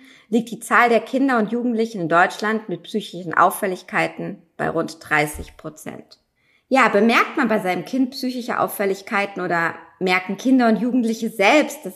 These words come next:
es ihnen irgendwie nicht gut geht, dass sie traurig sind, dass sie verzweifelt sind, dass sie sich ganz viele Sorgen machen, steht ganz oft die Frage im Raum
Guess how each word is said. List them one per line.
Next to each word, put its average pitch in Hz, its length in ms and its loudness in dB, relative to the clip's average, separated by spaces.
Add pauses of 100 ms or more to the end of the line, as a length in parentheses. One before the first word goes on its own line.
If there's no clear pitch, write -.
(120)
es - 240 -6
ihnen 196 220 -2
irgendwie 220 380 4
nicht 233 180 -2
gut 392 240 4
geht, 165 340 -2
dass 175 140 -10
sie 214 120 -4
traurig 226 420 4
sind, - 520 -8
dass - 120 -18
sie 190 80 -10
verzweifelt 190 680 0
sind, 156 460 -6
dass - 100 -20
sie 180 100 -12
sich 202 200 -10
ganz 190 220 -6
viele 214 180 -4
Sorgen 202 420 4
machen, 202 540 -2 (260)
steht 214 260 0
ganz 240 320 2
oft 220 280 2
die 185 80 -8
Frage 214 380 0
im 196 100 -2
Raum 196 500 0